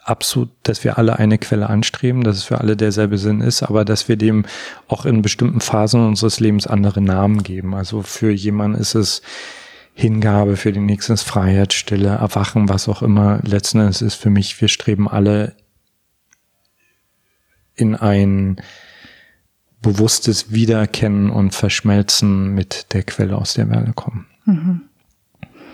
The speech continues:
Speaker 2: Ich mag ja gerne deinen Ausdruck, wir sind auf einem Lernplaneten.
Speaker 1: Ja.
Speaker 2: Ähm, würdest du sagen, das ist, wenn man das jetzt so pauschal sagen kann, für alle Menschen so, dass wir hier sind, um zu lernen, also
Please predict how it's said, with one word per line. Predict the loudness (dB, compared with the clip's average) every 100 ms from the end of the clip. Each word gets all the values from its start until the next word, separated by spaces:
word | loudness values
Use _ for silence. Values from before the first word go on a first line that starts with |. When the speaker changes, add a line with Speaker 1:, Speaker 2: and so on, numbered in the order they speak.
| -8
Speaker 2:
Ich | 0
mag | 2 4
ja | 4
gerne | 4 6 6 6
deinen | 4 4 4
Ausdruck, | 2 0 0 -2 -2 -14 -20 -8
wir | -4
sind | 2 2 2
auf |
einem | 0 -2
Lernplaneten. | 0 2 2 2 2 0 0 -2 -2 -4 -16 -2
Speaker 1:
Ja. | 0 0 -6 -20 _ -2
Speaker 2:
Ähm, | 0 2 0 -2 -4 -8 -2
würdest | 0 2 2
du |
sagen, | 2 2 2 0
das | 0
ist, | -2 -6 -6 0
wenn | 2
man | 2
das | 0
jetzt | -2 -2
so | -2
pauschal | 2 0 2 0 2 0 -2
sagen | 0 0 0
kann, | -2 -2 -2
für | -2
alle | 0 2
Menschen | 2 2 2 0
so, | 2 2
dass | 0 0
wir |
hier | -2 0
sind, | -2 -2
um | -2
zu | 0
lernen, | 0 4 4 4
also | 2 0